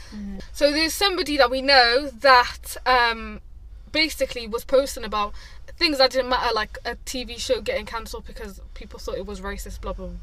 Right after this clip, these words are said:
Speaker 2: blah. And, um, obviously, there's more important things going on in the world than a T V that show that's cancelled for being racist. Even though I feel like it's Come, Come Fly With Me, innit?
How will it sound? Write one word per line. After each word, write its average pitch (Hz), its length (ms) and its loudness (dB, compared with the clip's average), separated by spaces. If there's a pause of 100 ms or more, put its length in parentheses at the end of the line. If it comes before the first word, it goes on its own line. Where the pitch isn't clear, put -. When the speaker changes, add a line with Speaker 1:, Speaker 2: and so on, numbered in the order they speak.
Speaker 2:
blah. 185 200 -8 (600)
And, 262 360 10
um, 254 420 6 (100)
obviously, 254 320 -2
there's 233 180 -4
more 240 120 -6
important 226 360 -8
things 220 300 -8
going 208 240 -8
on 208 120 -6
in 202 60 -8
the 208 80 -8
world 202 260 -6
than 190 260 -8
a 202 100 -8
T 220 240 -10
V 208 140 -10
that 202 100 -10
show 202 240 -6
that's 190 160 -8
cancelled 196 380 -10
for 190 100 -12
being 190 180 -10
racist. 190 380 -10 (340)
Even 480 200 6 (120)
though 320 160 10
I 330 380 12
feel 285 280 0
like 240 200 2
it's 262 160 -6
Come, 285 300 -4 (420)
Come 262 180 -6
Fly 247 220 0
With 208 80 -10
Me, 214 120 -10
innit? 208 140 -10